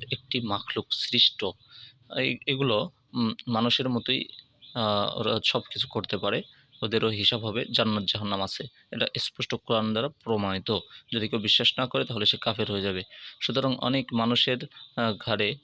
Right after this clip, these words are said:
আহ, এই জিন তাসির করে, তাসির করে বিভিন্ন প্রকার তালবাহানা করে, করার পর সে অসুস্থ হয়ে পড়ে, বিভিন্ন প্রকার, আহ, রোগে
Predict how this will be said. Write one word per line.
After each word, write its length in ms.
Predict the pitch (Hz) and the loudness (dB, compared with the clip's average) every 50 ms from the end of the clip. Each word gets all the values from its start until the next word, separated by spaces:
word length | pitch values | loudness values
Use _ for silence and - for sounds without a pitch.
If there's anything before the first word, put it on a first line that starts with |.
| - - - | -16 -8 -4
আহ, 60 | 120 110 | 0 0
এই 220 | 107 104 107 104 | 2 2 2 0
জিন 400 | 101 101 - - 117 120 127 123 | 0 -2 -2 0 0 0 0 -2
তাসির 380 | - - 113 107 - - - - | -2 -2 -2 -2 -2 -4 -4 -2
করে, 220 | - 104 95 - - - - - - - - - | -4 -4 -4 -4 -6 -12 -18 -18 -18 -18 -14 -8
তাসির 260 | - - - 135 123 | -6 -2 -2 -2 -2
করে 180 | - - 127 120 | 0 0 0 0
বিভিন্ন 380 | 104 107 101 117 131 123 120 | 2 2 0 2 2 2 2
প্রকার 380 | 117 - - 110 110 - 117 104 - - | 0 0 -2 -2 0 2 0 -2 0 0
তালবাহানা 440 | - 107 104 101 104 104 104 110 110 | 0 0 2 2 0 0 0 -2 -2
করে, 300 | - - 113 117 147 196 - _ - - - - - | -2 -2 -2 0 -2 -2 -6 _ -20 -20 -20 -12 -4
করার 240 | - 113 104 107 - - | -2 0 0 0 -2 -2
পর 420 | - 101 101 98 98 98 101 101 101 - - - - - | 0 2 2 2 0 -2 -4 -4 -4 -6 -10 -12 -2 0
সে 500 | - - - 113 104 101 98 101 - - | 2 2 4 2 2 2 2 0 0 0
অসুস্থ 400 | - 117 110 113 101 - - - | -2 -2 -2 -2 -4 -4 -4 -2
হয়ে 160 | 113 107 104 98 - | -2 -2 -2 -2 -2
পড়ে, 320 | - 107 104 104 113 - - - 120 | -2 0 0 0 0 -2 -4 -6 -6
বিভিন্ন 400 | 110 101 104 110 107 107 104 92 | -4 -2 -2 0 0 0 -2 -2
প্রকার, 400 | 101 101 101 - 107 104 95 101 | -2 -4 -4 -2 -2 -2 0 -2
আহ, 380 | - - 104 98 - - - 101 - 110 | -2 -4 -4 -6 -6 -6 -8 -6 -2 -2
রোগে 280 | 104 98 104 104 107 | -2 0 0 0 0